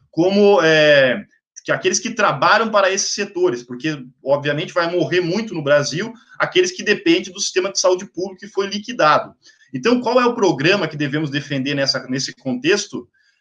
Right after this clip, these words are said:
É, não é o programa de responsabilidade com a economia capitalista, porque, aliás, eu recupero aqui o, o velho Aristóteles, eu não tô falando nem do,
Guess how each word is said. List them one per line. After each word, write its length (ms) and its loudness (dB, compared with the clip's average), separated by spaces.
É, 200 4
não 240 4
é 80 6
o 80 2
programa 520 2
de 360 -2
responsabilidade 1400 0
com 240 2
a 80 4
economia 500 0
capitalista, 880 -2
porque, 220 -6
aliás, 400 4
eu 80 -2
recupero 460 0
aqui 180 0
o, 520 -2
o 60 -6
velho 300 4
Aristóteles, 760 0
eu 60 -8
não 100 -10
tô 220 -10
falando 340 -4
nem 240 -2
do, 320 0